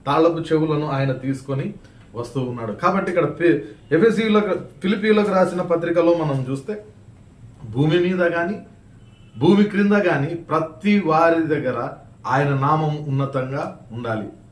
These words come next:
అపవాది శక్తుల దగ్గర కూడా ఆయన నామం ఎందుకు ఉన్నతంగా ఉంది అని అంటే, ఆయన యొక్క పునరుత్థానం వలన అపవాది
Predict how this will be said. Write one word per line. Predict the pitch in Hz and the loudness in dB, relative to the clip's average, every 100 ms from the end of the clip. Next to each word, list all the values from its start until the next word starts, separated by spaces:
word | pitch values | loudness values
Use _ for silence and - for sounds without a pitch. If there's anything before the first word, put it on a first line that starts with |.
| - | -18
అపవాది | 110 139 156 165 160 151 | -4 2 6 6 2 -2
శక్తుల | - 160 156 | -6 -2 0
దగ్గర | 165 160 165 | 2 2 2
కూడా | 165 175 | 2 0
ఆయన | 165 151 | 0 -2
నామం | 147 151 156 143 | -4 -4 -4 -4
ఎందుకు | 160 175 | -4 -6
ఉన్నతంగా | 160 160 156 151 151 | -4 -4 -4 -2 -2
ఉంది | 147 143 147 | -4 -2 -2
అని | 143 | -2
అంటే, | 147 151 135 - - - - | -4 -4 -6 -6 -12 -20 -8
ఆయన | 120 151 156 | -2 0 2
యొక్క | 156 - | 0 0
పునరుత్థానం | 151 - 147 214 226 196 190 185 185 | -4 -2 0 2 2 2 2 2 2
వలన | 165 143 127 - - - - - - | 2 2 -2 -6 -12 -20 -20 -14 -10
అపవాది | 127 151 151 151 135 127 139 | 0 4 4 4 0 -2 -6